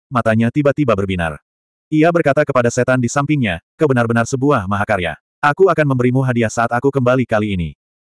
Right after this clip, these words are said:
"Terima kasih, Tuan Muda." Setan itu segera berterima kasih padanya sambil tersenyum ramah. Dia benar-benar mengikuti Rola sampai ke hotel.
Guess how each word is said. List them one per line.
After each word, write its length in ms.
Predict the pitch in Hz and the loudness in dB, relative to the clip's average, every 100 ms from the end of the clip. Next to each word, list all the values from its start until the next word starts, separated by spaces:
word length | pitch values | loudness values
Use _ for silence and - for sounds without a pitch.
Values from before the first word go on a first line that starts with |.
| _ _ | _ _
"Terima 320 | - 151 156 151 | 0 2 2 0
kasih, 400 | 139 147 156 165 _ | 0 2 0 -2 _
Tuan 240 | 156 170 170 | 2 2 2
Muda." 320 | 131 90 73 _ _ | 0 -2 -6 _ _
Setan 340 | - 147 170 175 | -2 0 2 0
itu 160 | 147 | -2
segera 320 | 151 127 127 | -2 0 2
berterima 320 | 131 117 113 113 | 0 0 0 0
kasih 300 | 117 131 127 | -2 -2 0
padanya 320 | 117 113 113 | 2 0 0
sambil 320 | 147 147 123 | 0 0 0
tersenyum 320 | 120 - 113 | -2 -2 -2
ramah. 320 | 107 98 82 - _ _ - | 0 -2 -4 -10 _ _ -6
Dia 240 | 131 165 | 0 2
benar-benar 480 | 175 156 131 127 139 | 4 2 2 0 0
mengikuti 320 | 123 123 131 | 0 0 0
Rola 240 | 120 117 127 | 2 2 2
sampai 380 | - 143 131 | 0 -2 -2
ke 100 | 110 | -2
hotel. 400 | 104 104 92 78 | -2 0 -2 -4